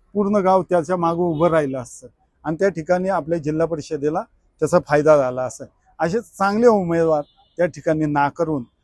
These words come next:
आमच्यावर अन्याय केलेला आहे, खूप मोठा अन्याय. माझं तर परवाचा प्रसंग आहे की मी अजितदादांकडे गेलो, आम्ही सगळे, यशवंतराव गायकवाड होते, राजाभाऊ ढामाले होते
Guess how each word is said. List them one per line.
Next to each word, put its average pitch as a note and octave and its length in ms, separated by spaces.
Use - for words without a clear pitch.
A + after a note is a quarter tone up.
आमच्यावर D#3+ 420
अन्याय D#3+ 400
केलेला B2+ 400
आहे, G#2+ 80
खूप A#3 200
मोठा C#3 280
अन्याय. A#2+ 240
माझं E3+ 240
तर F3+ 120
परवाचा F3 360
प्रसंग E3 480
आहे D3+ 160
की D3+ 140
मी D3 280
अजितदादांकडे C#3+ 800
गेलो, C#3 240
आम्ही C3 260
सगळे, C3 360
यशवंतराव D3 540
गायकवाड C#3+ 380
होते, C#3+ 260
राजाभाऊ C3 580
ढामाले C#3 360
होते D#3 300